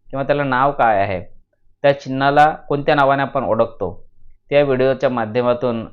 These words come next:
अ, सविस्तरपणे दिलेलं आहे. अ, नक्कीच, अ, तुम्हाला या चिन्हांचा उपयोग दैनंदिन जीवनात तुम्ही जेव्हा गणिताचा उपयोग कराल, तेव्हा प्रत्येक ठिकाणी एक गोष्ट लक्षात ठेवा,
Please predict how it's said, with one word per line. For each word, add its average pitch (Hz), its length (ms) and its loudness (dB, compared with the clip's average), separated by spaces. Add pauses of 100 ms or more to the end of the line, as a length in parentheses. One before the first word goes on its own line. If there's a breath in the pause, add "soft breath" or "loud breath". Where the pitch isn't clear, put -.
(140)
अ, 110 420 -6
सविस्तरपणे 139 720 0
दिलेलं 90 320 -4
आहे. 87 220 -8 (880)
अ, 107 220 -6
नक्कीच, 120 720 -4
अ, 117 280 2 (100)
तुम्हाला 127 520 2 (160)
या 127 200 -2
चिन्हांचा 120 560 -4
उपयोग 117 400 -2 (520)
दैनंदिन 143 600 0
जीवनात 131 360 0 (200)
तुम्ही 131 260 -4
जेव्हा 131 300 4
गणिताचा 117 460 -2
उपयोग 117 300 -4
कराल, 101 340 0 (460)
तेव्हा 135 380 4
प्रत्येक - 640 -4
ठिकाणी 92 360 -2 (1000)
एक 143 120 -4
गोष्ट 156 220 0
लक्षात 151 280 -2
ठेवा, 143 320 2